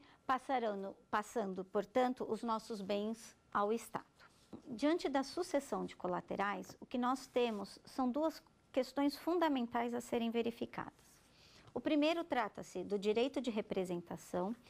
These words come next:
e o segundo, e mais importante de todos, onde nós temos que o grau mais perto sempre vai excluir o, o, o grau mais remoto. Neste caso, o que que isto significa? Que se entre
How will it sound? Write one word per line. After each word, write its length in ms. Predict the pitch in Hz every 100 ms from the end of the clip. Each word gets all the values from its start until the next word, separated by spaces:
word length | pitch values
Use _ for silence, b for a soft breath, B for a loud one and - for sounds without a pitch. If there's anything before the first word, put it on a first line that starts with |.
| B B B
e 60 | 277
o 40 |
segundo, 680 | 277 269 233 311 302 214 190 - - _ -
e 80 | 254
mais 320 | 247 302 359
importante 520 | 277 269 233 226 202
de 120 | - -
todos, 440 | 220 214 202 - -
onde 280 | 262 254
nós 360 | 247 254 247 - - _ _
temos 380 | - 208 175 -
que 260 | - 202 - - _ -
o 80 | 226
grau 400 | 214 294 403 392
mais 260 | 214 196
perto 520 | - 240 233 226 - - B B B
sempre 600 | - - 427 554 - 359
vai 220 | 311 302
excluir 680 | 302 - 285 254 247 262 277 - -
o, 60 | 262 240 - - - 247 202 -
o, 200 | 247 240
o 40 |
grau 260 | 196 226 233
mais 220 | 233 240
remoto. 540 | - 247 190 - - - _ _
Neste 460 | - 339 494 - -
caso, 520 | - 226 220 190 - -
o 80 | 262
que 140 | -
que 160 | - 370
isto 280 | 349 - 311
significa? 760 | 277 240 226 - - - - B B B B B
Que 120 | -
se 120 | 349 -
entre 600 | 339 415 440 320 285 -